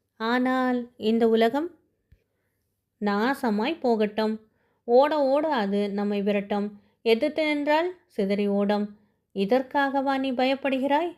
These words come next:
என்றார். ஆனால் அண்ணாவை ஒரு வார்த்தை கேட்காமல், "அப்படியென்றால் நம்முடைய நட்பு முறிந்த மாதிரிதான்." "இல்லை, என்ன இருந்தாலும் இதுவரையிலும் அவன் நிழலில் தங்கியிருந்தேன். இப்பொழுது அவனை ஒரு வார்த்தை கேட்காமல் செய்வது என்றால் மனது கேட்கவில்லை.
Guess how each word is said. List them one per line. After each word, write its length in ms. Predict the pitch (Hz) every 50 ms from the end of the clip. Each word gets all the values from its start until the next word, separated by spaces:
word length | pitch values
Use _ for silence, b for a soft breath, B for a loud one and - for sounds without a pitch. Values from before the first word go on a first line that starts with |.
| _ -
என்றார். 480 | 202 190 190 190 190 196 196 196 196 - _ _ _ _ _ _ _ _
ஆனால் 640 | - 277 277 285 285 285 285 285 285 277 285 277 277 - -
அண்ணாவை 640 | 220 226 240 254 277 311 330 330 294 311 302 285
ஒரு 240 | - 233 233 226 226
வார்த்தை 400 | 214 226 226 240 233 - 254 240
கேட்காமல், 840 | 247 233 226 226 226 - - 226 226 220 220 226 226 226 220 226 - _ _ _ _ _ _ _ _ _ _ _ _ _
"அப்படியென்றால் 840 | - 185 196 - 262 277 294 294 294 285 285 330 359 381 381 349 311
நம்முடைய 500 | 285 269 269 285 285 269 277 269 262 254
நட்பு 640 | 247 240 240 240 - - 269 269 262 262 254 247 -
முறிந்த 380 | 208 202 202 226 240 262 294 269
மாதிரிதான்." 680 | 247 233 214 196 208 208 202 196 208 214 214 214 220 - _ _ _ _ _ _ _ _ _ _ _
"இல்லை, 540 | - 262 262 262 262 254 240 247 269 269 _ _
என்ன 320 | - 202 190 190 196 220 247
இருந்தாலும் 800 | 262 269 269 277 277 269 277 277 269 269 285 285 285 - - _ _
இதுவரையிலும் 800 | 269 277 254 311 302 302 302 302 311 294 302 311 320 320 294 -
அவன் 300 | 214 220 226 269 285 277
நிழலில் 440 | 254 226 208 202 208 202 202 202
தங்கியிருந்தேன். 760 | 202 214 202 202 202 208 202 202 202 202 208 240 285 302 - b b b b b b
இப்பொழுது 520 | b 269 277 285 - 320 311 311 - 294 285
அவனை 540 | 277 269 262 269 269 277 269 269 262 240
ஒரு 260 | - 202 202 220 262 254
வார்த்தை 400 | 269 269 262 262 294 285 285 -
கேட்காமல் 640 | - 254 254 254 - - 262 254 254 254 254 254
செய்வது 440 | 247 247 226 226 240 254 254 240 262
என்றால் 400 | 254 254 247 254 277 320 339 311
மனது 400 | 269 220 214 226 233 240 226 226
கேட்கவில்லை. 720 | 233 202 196 190 190 - 214 202 208 208 202 202 208 208